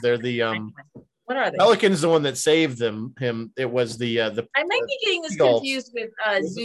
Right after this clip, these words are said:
Speaker 2: Zoo.
Speaker 1: seagulls
Speaker 2: What's
Speaker 1: that
Speaker 2: the
Speaker 1: were
Speaker 2: one,
Speaker 1: Mike, Mike, Mike, Mike, Mike, Mike, Mike,
Speaker 2: what's
Speaker 1: Mike.
Speaker 2: the movie with the four penguins and Kowalski? And
Speaker 1: Oh,
Speaker 2: they're
Speaker 1: that's,
Speaker 2: always
Speaker 1: uh, that's, that's, um,
Speaker 2: Um,
Speaker 1: that's the one with, uh,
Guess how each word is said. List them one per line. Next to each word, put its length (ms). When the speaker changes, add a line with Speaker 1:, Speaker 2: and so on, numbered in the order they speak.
Speaker 2:
Zoo. 60
Speaker 1:
seagulls 120
Speaker 2:
What's 180
Speaker 1:
that 60
Speaker 2:
the 60
Speaker 1:
were 100
Speaker 2:
one, 100
Speaker 1:
Mike, 220
Mike, 240
Mike, 240
Mike, 400
Mike, 180
Mike, 160
Mike, 160
Speaker 2:
what's 320
Speaker 1:
Mike. 100
Speaker 2:
the 80
movie 460
with 220
the 100
four 300
penguins 600
and 180
Kowalski? 720
And 60
Speaker 1:
Oh, 80
Speaker 2:
they're 80
Speaker 1:
that's, 360
Speaker 2:
always 240
Speaker 1:
uh, 40
that's, 520
that's, 420
um, 600
Speaker 2:
Um, 460
Speaker 1:
that's 200
the 80
one 280
with, 260
uh, 280